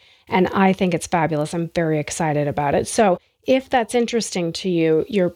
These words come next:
gonna have to give them a call until I can get in touch with Dimitri and ask him what I can and can't share with you. And then as soon as I get the go-ahead, I'll be happy to share it with you.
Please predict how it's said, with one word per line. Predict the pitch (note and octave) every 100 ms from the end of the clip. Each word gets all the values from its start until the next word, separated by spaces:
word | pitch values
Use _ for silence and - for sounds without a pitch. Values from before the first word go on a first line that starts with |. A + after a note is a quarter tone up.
| -
gonna | A#3 A#3+
have | A#3 A3+
to | A3
give | G#3 G3
them | G3 F#3
a |
call | - - F#3+ E3+ E3
until | F3 - G3 F#3 -
I | F3+
can | F3 G3
get | F3 -
in | F3+
touch | - F3 E3
with | -
Dimitri | F3+ E3 E3 - F3
and | D#3+
ask | D#3 D#3+
him | F#3 F3+
what | F#3+
I | A3
can | D4 D#4
and | D3
can't | - B3 A#3+
share | - G3+ F#3+
with | F#3+ G3+
you. | F#3 F3+
And | F#3 F#3+
then | G3
as | F#3 -
soon | G#3
as | G3+
I | G3
get | F3+ F3
the | F3+
go-ahead, | E3+ F#3 F3 D#3+ D#3 D3+
I'll | D#3
be | D#3+
happy | D#3 F#3 E3+ D#3
to | D3+
share | - D#3+
it | -
with | - -
you. | - -